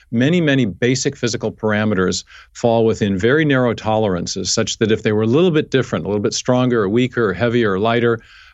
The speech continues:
uh, the universe, uh, would not be conducive to life. And the probabilities of associated with in-, these individual parameters, let alone the whole ensemble, are incredibly tiny.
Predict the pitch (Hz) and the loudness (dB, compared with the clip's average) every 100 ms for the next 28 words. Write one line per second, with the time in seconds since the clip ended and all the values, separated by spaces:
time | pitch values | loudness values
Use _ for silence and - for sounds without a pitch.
0 | - 104 101 101 104 - - - 113 107 | -6 -2 0 0 -4 -8 -12 -4 -2 2
1 | 120 135 120 117 - - _ - 113 - | 2 2 2 0 -4 -8 _ -6 -6 -2
2 | 123 104 104 117 131 135 113 110 104 - | -2 0 0 2 0 0 0 -2 -2 -4
3 | 117 92 110 - 104 - 98 98 98 92 | -2 0 0 0 -4 -4 -4 0 0 -2
4 | - - - - - 117 107 107 101 98 | -8 -18 -20 -20 -6 -2 0 0 -2 -4
5 | - - 147 131 120 175 190 113 92 90 | -6 0 0 0 2 2 2 0 -2 -6
6 | - - 113 107 95 - - - 143 - | -8 -4 -2 -2 -6 -10 -6 -2 0 0
7 | 120 113 101 - - 139 131 113 107 123 | 0 -2 -4 -12 -6 -4 -2 -2 0 2
8 | 117 131 170 170 120 - 101 95 98 - | 2 2 2 0 0 -2 -4 -2 -4 -4
9 | 123 123 123 123 120 98 123 107 98 - | -2 0 0 2 0 -2 0 0 -2 -2
10 | 135 139 110 82 - - - - 127 147 | 0 0 0 -2 -8 -20 -8 -4 0 0
11 | 135 - 147 165 127 113 - - 127 131 | -4 -4 -2 0 2 0 -2 -4 0 0
12 | 101 92 | 0 -4